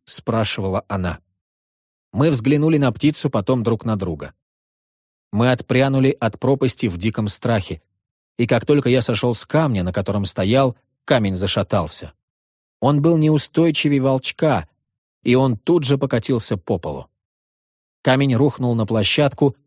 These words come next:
и площадка превратилась в слип. И по этому пологому спуску покатилась мебель из комнаты внизу.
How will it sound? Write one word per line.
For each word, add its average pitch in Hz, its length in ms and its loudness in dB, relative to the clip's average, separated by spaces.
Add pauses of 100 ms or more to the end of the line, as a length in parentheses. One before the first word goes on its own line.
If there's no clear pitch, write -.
(120)
и 113 100 2
площадка 123 580 0
превратилась 120 800 0
в - 80 -14
слип. 90 460 -4 (800)
И 95 80 -8
по 95 80 -2
этому 131 320 2
пологому 139 540 2
спуску 143 640 0 (160)
покатилась 127 580 0
мебель 131 420 2
из 127 200 0
комнаты 123 420 0
внизу. 113 460 -2